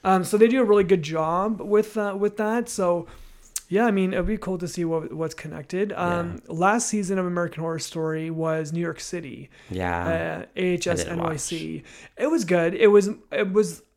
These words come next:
Speaker 1: horror. There's a serial killer in New York. It was set in the eighties, but the underlining, I don't wanna say the underlining tone, the main focus of the series was, um, of that season was, uh, the aids epide-, uh,
Speaker 2: Mm.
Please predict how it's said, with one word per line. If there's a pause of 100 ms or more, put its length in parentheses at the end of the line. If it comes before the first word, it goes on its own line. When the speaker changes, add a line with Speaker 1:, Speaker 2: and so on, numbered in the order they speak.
(100)
Speaker 1:
horror.
There's
a
serial
killer
in
New
York. (300)
It
was
set
in
the
eighties, (340)
but
the
underlining,
I
don't
wanna
say
the
underlining
tone,
the
main
focus
of
the
series (420)
was,
um, (100)
of
that
season
was,
uh,
the
aids
epide-,
uh,
Speaker 2:
Mm.